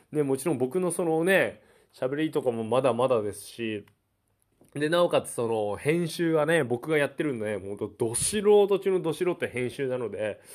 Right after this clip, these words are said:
やっぱちょっとね、いろいろね、うん、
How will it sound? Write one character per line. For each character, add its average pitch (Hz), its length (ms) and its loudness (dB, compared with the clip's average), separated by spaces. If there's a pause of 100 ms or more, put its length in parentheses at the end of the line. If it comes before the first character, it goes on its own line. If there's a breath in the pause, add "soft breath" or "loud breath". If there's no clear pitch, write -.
(340 loud breath)
や 120 100 -2
っ 120 40 -2
ぱ 120 40 -14
ち - 80 -12
ょ - 20 -12
っ - 40 -20
と 135 120 0
ね、 127 120 -2
い 127 100 -2
ろ 135 140 2
い - 20 0
ろ 135 100 0
ね、 127 520 0 (300)
う 113 120 -6
ん、 110 460 -4